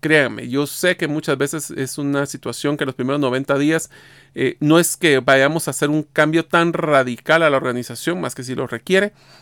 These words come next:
pero es importante que nuestro jefe sienta, después de los noventa días,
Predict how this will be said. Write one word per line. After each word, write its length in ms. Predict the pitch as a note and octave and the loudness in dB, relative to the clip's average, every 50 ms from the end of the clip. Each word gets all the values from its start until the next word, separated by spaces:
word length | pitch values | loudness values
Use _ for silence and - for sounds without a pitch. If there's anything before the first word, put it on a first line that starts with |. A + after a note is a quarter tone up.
| _ _ _ | _ _ _
pero 120 | - C#3+ | 0 0
es 100 | C#3+ - | 2 0
importante 680 | E3+ E3+ - D3+ C#3 - _ - E3+ F3+ F#3 - G3 F3+ | -2 -2 -4 -6 -6 -4 _ 0 0 0 0 -2 -6 -8
que 260 | _ - C#3 B2 B2 B2+ | _ -2 -2 0 0 0
nuestro 360 | B2+ C3 B2+ - - - A#2+ | -2 -4 -4 -6 -8 -10 -8
jefe 280 | - D3 C#3+ - E3 | -6 -6 -4 -4 -4
sienta, 580 | - - - F#3 G3 G#3 A3 G#3 - D#3 C3+ - _ _ _ _ | -6 -4 -2 -2 0 0 -2 -4 -6 -8 -10 -10 _ _ _ _
después 300 | - C#3 - - D3+ D3+ | -12 -8 -4 -2 -2 0
de 60 | F3 E3+ | 0 -2
los 140 | D#3+ D#3+ | -2 -2
noventa 320 | C#3+ C3+ C#3+ D3 D3 D#3 D3+ | -2 -2 -4 -4 -2 -2 -2
días, 340 | D3+ E3+ F#3+ G3+ G3+ - | -2 0 -2 -2 -4 -6